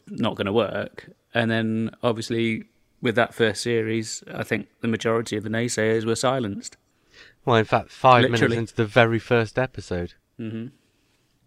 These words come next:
Speaker 2: Uh, all it took was that first scene in the garden with
Speaker 1: Yeah.
Speaker 2: little Amelia, and I think everybody in the country was sold on Matt Smith, weren't they? What a beautiful performance in that f-,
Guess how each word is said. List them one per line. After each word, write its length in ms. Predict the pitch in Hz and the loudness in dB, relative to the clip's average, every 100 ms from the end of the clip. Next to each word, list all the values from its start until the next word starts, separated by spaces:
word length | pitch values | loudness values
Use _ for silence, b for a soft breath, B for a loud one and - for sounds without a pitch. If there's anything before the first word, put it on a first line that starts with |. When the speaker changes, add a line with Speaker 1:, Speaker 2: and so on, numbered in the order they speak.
| _ _ _ _ _ - | _ _ _ _ _ 0
Speaker 2:
Uh, 220 | 120 92 | 0 -2
all 260 | 135 135 | 0 2
it 100 | 127 | 2
took 380 | - 110 95 - | 0 0 0 -2
was 240 | 104 95 - _ _ - | -6 -6 -10 _ _ 0
that 220 | 101 - | 0 -2
first 400 | - 120 117 - | 0 2 2 0
scene 260 | 113 101 | 0 2
in 120 | 98 95 | -2 -4
the 80 | |
garden 640 | 95 98 92 90 87 87 92 - | 0 2 2 0 -4 -10 -8 -4
with 100 | 101 | -2
Speaker 1:
Yeah. 120 | 87 | 0
Speaker 2:
little 400 | 98 92 98 - | -2 -2 -4 -4
Amelia, 640 | 95 101 101 95 90 92 b b b b _ - | -4 0 0 2 2 0 b b b b _ -8
and 400 | 90 92 92 92 | -4 -2 -2 -6
I 200 | 95 95 | -6 -6
think 260 | 95 90 - - | -6 -8 -12 -6
everybody 540 | 92 95 101 95 92 | -6 -4 -2 -2 -2
in 80 | 90 | -2
the 80 | 92 | -2
country 380 | 107 95 - 85 | -2 -2 -4 -6
was 140 | 85 | -4
sold 300 | - 92 90 | -2 -2 -2
on 120 | 90 | -4
Matt 180 | 95 90 | -4 -8
Smith, 280 | - 101 - | -6 -8 -6
weren't 160 | 92 95 | -6 -6
they? 200 | 101 95 b b b - 101 | -8 -8 b b b -12 -2
What 160 | 107 | 2
a 80 | 101 - | 2 0
beautiful 1040 | - 104 104 107 107 104 101 - - 95 92 | -6 -4 0 4 4 4 0 -6 -8 -6 -6
performance 680 | 98 90 101 95 87 85 90 | -8 -4 -2 -2 -4 -6 -6
in 100 | 92 | -4
that 160 | 87 | -4
f-, 140 | - | -8